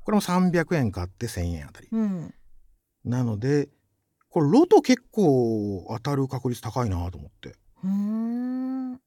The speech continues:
Speaker 1: うん。ね、だから全部で四口買って、そのうち二
Speaker 2: うん。
Speaker 1: 口一応千円当たってるので、
Speaker 2: うん。
Speaker 1: だから三、四、十二、千二百円使って二千円、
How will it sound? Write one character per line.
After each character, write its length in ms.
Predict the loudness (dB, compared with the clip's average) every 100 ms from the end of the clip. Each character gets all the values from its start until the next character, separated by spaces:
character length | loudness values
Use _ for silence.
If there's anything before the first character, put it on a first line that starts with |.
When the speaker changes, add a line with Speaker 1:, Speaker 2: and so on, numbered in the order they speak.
| _ _ _ -8
Speaker 1:
う 60 |
ん。 540 | -4 -4 -4 -8 -10 -18 _ _ _ _ _ _ -8
ね、 260 | -4 -2 -2
だ 120 | -2
か 80 | -2
ら 80 | -4 -12
全 280 | 2 2 4
部 80 | 0
で 120 | 0
四 320 | 4 6 4
口 240 | 2 -10 -6
買 120 | -6
っ 40 |
て、 440 | -6 -2 0 0 -4 _ -4
そ 80 | 0
の 120 | 0
う 40 |
ち 100 | 0
二 180 | 0 0
Speaker 2:
う 20 |
ん。 40 | 0
Speaker 1:
口 480 | -8 -6 -6 -8 _
一 120 | -8
応 40 | -4
千 180 | 0
円 120 | 0 0
当 60 |
た 80 | -2
っ 40 |
て 100 | -6
る 60 | -8
の 100 | -8
で、 320 | -10 -12 -16 -6
Speaker 2:
う 80 | -4
ん。 440 | -4 -6 -10 -14 _ _ _ _ _ _ _ _ _ -10
Speaker 1:
だ 80 | -6
か 60 |
ら 40 | -6
三、 240 | -4 -4
四、 140 | -4 -2
十 120 | -2
二、 60 |
千 200 | 0 2
二 80 | 2
百 140 | 2 0
円 60 |
使 100 | -4
っ 60 | -4
て 80 | -4
二 100 | -2
千 220 | -2
円、 120 | -4